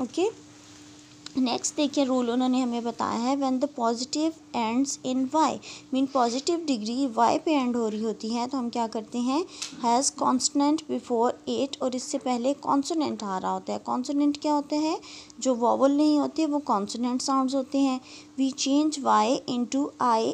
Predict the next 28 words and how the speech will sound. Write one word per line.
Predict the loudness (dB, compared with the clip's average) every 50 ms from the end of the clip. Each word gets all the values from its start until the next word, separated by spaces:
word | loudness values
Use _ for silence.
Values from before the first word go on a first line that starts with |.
| -4 -4
and, | -4 -2 0 0 0 0 -2 -4 -10 -16 -20 -20 -20 -20 -20 -20 -20 -20 -20 -20 -20 -20 -20 -20 -20 -20 -12 -8
uh, | -6 -4 -2 -2 -2 -4 -4 -4 -2 0
I, | 2 2 2 2 0 -2 -8 -4 0
ई | 2 2 2 2 2
r | 2 4 4 4 2 2
and | 0 -2 -2 -2 -2 -2
ई | -2 0
एस | 2 0 0 0 -2 -4
टी। | -4 -6 -8 -10 -10 -14 -18 -20 -20 -20 -20 -20 -20 -8 -4
हम | -2 -2 0
क्या | 2 2 2 2
करते | 2 0 -2 0 0 2
हैं, | 2 4 4 4 2
वाई | 2 4 4 4 4 4 2
को | 0 -4
चेंज | -4 -2 -2 0 0 0 0 0
करके | 0 0 0 0 -2 -2 -2 0 0 0 0 -4 -10 -20 -20 -20 -16 -6 0
आई | 2 2 2 2 0 -4 -8 -6
ई | -4 -2 -2 -2 -4 -2 2
आर | 4 6 6 6 4 2 -2 -8 -18 -6 -2 0
और | 0 0 2 2
आई | 2 2 2 2 -2 -6
ई | -6 -8 -6 -4 -4
एस | -2 0 2 0 0 0
टी | 0 0 0
लगा | 0 0 -2 -2 -2 -2 -4
देते | -4 -8 -12 -12 -10 -8
हैं, | -8 -8 -8 -8 -10